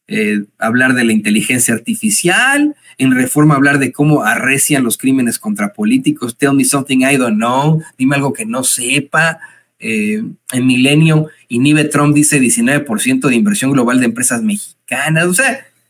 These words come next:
honestamente están en el peor de los, de los casos estos personajes. Están en, en, en, de verdad,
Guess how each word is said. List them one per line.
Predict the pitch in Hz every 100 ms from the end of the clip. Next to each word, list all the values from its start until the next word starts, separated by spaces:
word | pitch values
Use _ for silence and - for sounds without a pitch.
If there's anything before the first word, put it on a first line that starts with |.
| _ _ _ _ _ _ _ _ _ _ - _ _ 220
honestamente | 233 240 277 269 269 262 262 247
están | - 254 254
en | 226
el | 196 185
peor | 202 226
de | 226
los, | 190 156 - -
de | 156
los | 156 156
casos | - 214 208 185
estos | 202 202 180
personajes. | 143 156 160 160 165 160 120 - - - _ _ _ _ _ _ _ _ _ _ _ -
Están | - - 202 208 190 - -
en, | 151 147 -
en, | 135 135 127 - _
en, | 139 131 131
de | 135
verdad, | 139 147 180 220